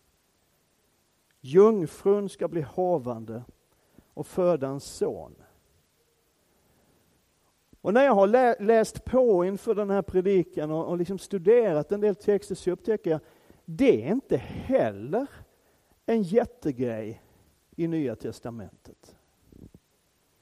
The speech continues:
Det kan man ju tycka att det borde vara. Eller hur? Ingen som tycker det.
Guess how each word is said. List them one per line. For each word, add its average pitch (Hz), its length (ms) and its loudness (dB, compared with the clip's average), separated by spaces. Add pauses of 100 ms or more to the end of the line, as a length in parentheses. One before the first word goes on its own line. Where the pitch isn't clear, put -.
(380)
Det 185 100 2
kan 240 140 2
man 254 100 2
ju 233 40 -2
tycka 247 220 0
att 165 100 2
det 165 80 2
borde 143 500 0
vara. - 280 -2 (1200)
Eller 180 180 4
hur? 202 220 4 (1200)
Ingen 170 260 2
som 185 140 -4
tycker 131 260 -6
det. 107 180 -8